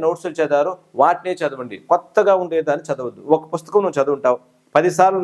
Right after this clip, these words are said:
నాలుగు సార్లు, ఐదు సార్లు నువ్వు చదువుంటావు, అలవాటు పడి ఉంటది. దాన్నే చదవండి తప్ప కొత్తది తీసుకుని వచ్చి చదివేటటువంటి ప్రయత్నం మీరైతే ఈ టైంలో చేయొద్దు. కాబట్టి ఓవరాల్‌గా పేపర్ మనం తీసుకున్నట్లయితే మోడరేట్‌గానే ఉంది. నేను ఈజీ ఏదైతే చెప్పను కానీ మోడరేట్‌గా ఉంది. ఖచ్చితంగా మనకు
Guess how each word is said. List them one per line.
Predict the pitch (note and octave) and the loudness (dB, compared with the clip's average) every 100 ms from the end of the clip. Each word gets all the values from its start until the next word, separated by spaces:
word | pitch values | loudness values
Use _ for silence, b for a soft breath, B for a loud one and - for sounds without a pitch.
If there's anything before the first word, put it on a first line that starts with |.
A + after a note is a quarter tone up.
| D3+ | 0
నాలుగు | D#3+ D#3+ | 0 0
సార్లు, | F3 D3+ | -2 0
ఐదు | C#3 | -2
సార్లు | C#3+ D#3 | 0 -2
నువ్వు | D3 B2+ | -2 -8
చదువుంటావు, | B2 C3 A#2 A2+ | -6 -2 0 2
అలవాటు | D#3 E3 C#3 | 2 2 -2
పడి | A#2+ | -10
ఉంటది. | A#2 G#2+ A2 b b A#2+ | -8 -10 -10 b b 0
దాన్నే | E3 A3 B3 | 2 4 4
చదవండి | G#3+ F#3+ E3+ D#3+ | 4 2 0 0
తప్ప | D3+ C#3 C3+ - - | 2 2 0 -4 -6
కొత్తది | F3+ A3 F#3+ | -4 -2 -2
తీసుకుని | E3 D#3+ D3+ | -2 -6 -12
వచ్చి | C#3+ C#3+ | -10 -2
చదివేటటువంటి | C3+ B2+ C3 C3 B2 B2+ B2 | -2 2 0 0 -2 -4 -4
ప్రయత్నం | A#2+ A#2+ - B2 | 0 0 0 -4
మీరైతే | A#2+ A#2+ F3+ | 0 0 0
ఈ | D#3 | 0
టైంలో | B2 A2+ C3+ B2+ | 0 0 -4 -6
చేయొద్దు. | G#2 G2 C#3 - b b - | -8 0 0 0 b b 0
కాబట్టి | E3+ E3 D3+ D3+ B C#3+ | 2 2 0 -2 B 2
ఓవరాల్‌గా | F3+ B3 B3 C4 B3 A#3 F#3 | 4 4 2 0 -2 -6 -8
పేపర్ | F#3+ G3 F3 | -10 -10 -16
మనం | D#3 D#3+ | -16 -16
తీసుకున్నట్లయితే | D#3 - C#3 B2+ C#3+ C#3 A#2 A#2+ b b - | -18 -18 -18 -6 -4 -2 -2 -2 b b 2
మోడరేట్‌గానే | C3+ F3+ F3+ F3 F3 E3 D3 A#2+ | 4 4 2 -4 -2 -6 -6 -12
ఉంది. | A2 G2+ _ _ _ - | -14 -16 _ _ _ 0
నేను | C#3 C3+ A#2 B2 D#3+ | 2 2 -2 2 2
ఈజీ | F#3 G3 | 4 2
ఏదైతే | F#3+ F#3 F#3 E3+ | 2 -4 -8 -12
చెప్పను | D3 D#3 C3+ | -8 -6 -4
కానీ | D3 B2+ A#2 | -4 -4 -2
మోడరేట్‌గా | C#3+ D#3+ E3 E3 D3+ C#3 | 0 2 2 -2 -2 -2
ఉంది. | A#2 A#2+ A#2+ b b - | -2 -6 -6 b b -2
ఖచ్చితంగా | E3+ F3 G#3+ A#3+ A#3+ F#3 | -2 0 2 2 2 0
మనకు | F3 E3 | -2 -4